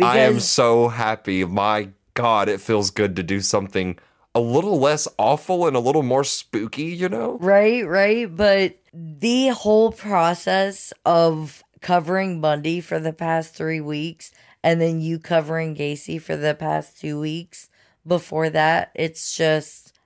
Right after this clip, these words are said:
Speaker 1: It's been a
Speaker 2: <sighs>
Speaker 1: lot.
Speaker 2: I am so glad that it's over. I was
Speaker 1: <laughs>
Speaker 2: getting really emotionally, like, just
Speaker 1: Drained.
Speaker 2: frustrated.
Speaker 1: Right. And I know
Speaker 2: Drained and frustrated because I was so sick of this man.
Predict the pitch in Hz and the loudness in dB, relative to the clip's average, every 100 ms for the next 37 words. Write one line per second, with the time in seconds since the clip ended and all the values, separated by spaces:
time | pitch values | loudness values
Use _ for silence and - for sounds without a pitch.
0 | - - 208 180 175 160 151 135 160 143 | -10 0 2 4 4 6 6 4 2 2
1 | 151 143 117 - 185 214 202 180 - - | 2 2 2 2 2 2 0 -4 -8 -8
2 | - 185 180 165 175 165 160 147 147 - | 0 2 2 0 2 4 2 -2 -6 -2
3 | 151 135 147 - 180 208 214 233 220 - | -2 0 -2 0 2 2 4 2 2 -4
4 | - - 127 139 143 208 202 202 - - | -4 0 0 2 2 4 4 2 0 -4
5 | 160 - 226 165 175 220 220 208 - 185 | -8 -6 -10 -8 0 0 0 -2 -2 -2
6 | 175 175 185 - 185 180 175 175 156 151 | -2 0 0 -2 -6 -4 -2 -2 0 -2
7 | 139 - 143 - _ 80 85 104 98 190 | -2 -8 -16 -16 _ -20 -6 0 0 4
8 | 214 247 120 - - 196 175 151 135 78 | 4 2 0 -6 -4 -2 -2 -4 -4 -6
9 | 82 104 107 90 92 78 127 131 - 226 | -2 -2 0 -2 -4 -4 -2 2 4 6
10 | - - 247 226 214 - - 220 220 - | 6 4 0 0 -2 -4 -2 0 0 -4
11 | 208 185 160 151 160 185 196 185 185 180 | -2 0 0 -2 -2 -2 0 0 0 0
12 | 175 - - - 233 233 - 208 180 156 | -2 -8 -10 -2 0 0 -2 -4 -2 -4
13 | 151 156 135 117 113 | -6 -6 -4 -6 -8